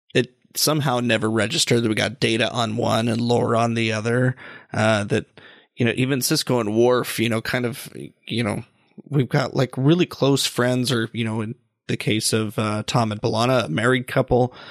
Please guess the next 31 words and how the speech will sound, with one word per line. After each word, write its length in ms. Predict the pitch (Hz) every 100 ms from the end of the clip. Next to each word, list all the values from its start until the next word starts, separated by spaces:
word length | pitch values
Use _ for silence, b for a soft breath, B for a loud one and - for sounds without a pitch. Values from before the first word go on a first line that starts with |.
| B
even 200 | 147 160
got 100 | 120
S-, 240 | - - - _ _ _ -
Spock 600 | - - 110 131 - 113
and 120 | 107
Scotty, 760 | - - 107 117 127 135 131 -
you 120 | 135
know, 180 | 117 110
on, 180 | 117 -
on 180 | - 113
different 460 | 113 139 - 143 -
crews 800 | - 120 139 123 113 117 - - B B B B B
that 320 | - 127 -
now 320 | 131 131 139
get 220 | 131 131 -
to 100 | 113
come 300 | - 117 113
together, 480 | 120 117 120 120
and 120 | 117 107
they, 180 | 107 - - -
uh, 120 | - -
they 220 | - 139
literally 540 | 120 123 160 123 110
pair 360 | 110 - 117 107
off 480 | 110 107 117 - -
in 200 | 160 180
this, 540 | 117 113 - - - - -
in 200 | 127 120
this 340 | 110 107 - -
issue, 540 | - 117 - 113 104 110 b b b _ _ _
and, 600 | 127 123 123 123 120 -